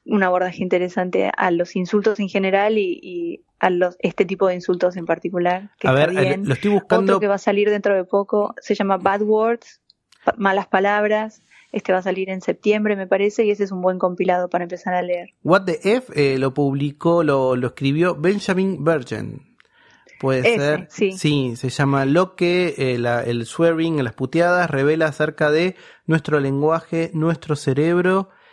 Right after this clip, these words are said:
Speaker 2: y sobre nosotros mismos. Está ahí para
Speaker 1: Sí, ese, ese es un lindo manual para empezar a, a leer un poco y después cuando a uno le interesan en particular los tipos de, de insultos que son términos discriminatorios, este libro que va a salir que se llama Bad Words,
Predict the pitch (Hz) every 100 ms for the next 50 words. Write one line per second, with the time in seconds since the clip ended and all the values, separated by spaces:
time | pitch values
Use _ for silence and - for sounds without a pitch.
0 | _ _ - 160 175 175 - 156 151 131
1 | 151 139 120 151 131 - 113 113 - -
2 | 120 113 143 143 135 127 135 143 139 127
3 | 120 123 277 302 - 311 339 320 294 254
4 | 240 247 254 269 262 226 214 220 226 247
5 | 226 190 190 185 202 208 202 185 - -
6 | - 180 185 190 202 214 202 220 226 226
7 | 247 214 208 - 254 - 240 208 208 226
8 | 233 214 196 208 - 226 - 202 190 190
9 | 202 - 202 214 233 226 202 - 208 220
10 | 196 190 180 180 - - - _ _ 202
11 | 185 190 214 202 214 - 196 196 196 196
12 | 202 196 190 208 196 196 190 220 247 240
13 | - - 220 202 233 214 226 226 208 196
14 | - 202 208 208 196 202 202 190 196 196
15 | 202 208 233 -